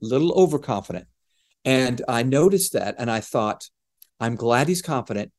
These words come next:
I don't think he realizes how he's coming across to others." I would have him get up and speak at some of the events I was doing, and it was just confidence. So we had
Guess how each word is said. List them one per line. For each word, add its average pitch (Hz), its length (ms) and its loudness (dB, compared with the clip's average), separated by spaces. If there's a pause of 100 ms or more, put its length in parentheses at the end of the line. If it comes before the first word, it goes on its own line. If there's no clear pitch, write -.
(220)
I 120 100 -2
don't 127 220 -2
think 127 140 -2
he 123 160 0
realizes 113 580 -2
how 107 160 -2
he's 101 140 -2
coming 107 280 -4
across 98 420 -4
to - 120 -4
others." 131 440 -6 (260)
I 117 80 0
would 113 120 2
have 117 160 -2
him 123 80 -2
get 117 160 4
up 117 140 -2
and 101 80 -4
speak 117 380 -4
at 113 80 0 (240)
some - 180 -4
of 127 60 -2
the 120 100 2
events 110 260 0
I 120 80 2
was 107 180 -4
doing, 110 360 -2
and 95 160 -4 (480)
it 123 80 -4
was 113 120 -6
just 113 160 -4
confidence. - 440 -6
So 113 280 0
we 117 200 -2
had 127 280 -2